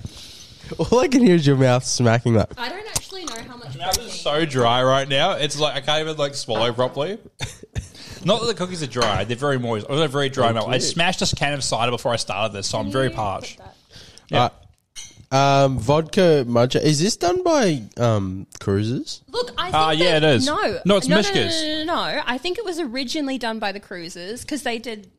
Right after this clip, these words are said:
Speaker 2: they did them, didn't they?
Speaker 1: Yeah.
Speaker 3: They had a different name. Um, like, vodka matchas are the Mishka brand.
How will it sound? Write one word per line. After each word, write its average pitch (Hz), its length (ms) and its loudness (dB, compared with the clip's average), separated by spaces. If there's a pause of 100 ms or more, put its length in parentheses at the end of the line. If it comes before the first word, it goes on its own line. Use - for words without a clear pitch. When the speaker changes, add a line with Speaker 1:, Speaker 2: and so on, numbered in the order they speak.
Speaker 2:
they 247 160 -10
did 370 240 -8
them, 208 140 -8
didn't 175 180 -12
they? 196 160 -10 (240)
Speaker 1:
Yeah. 156 300 0
Speaker 3:
They 147 100 2
had 151 60 4
a - 20 -2
different 170 240 -4
name. 110 380 0 (180)
Um, 127 540 -2
like, 180 180 0
vodka 196 240 -2
matchas 165 340 -2
are 135 120 -2
the 131 260 0 (160)
Mishka 127 400 -2
brand. 98 480 -4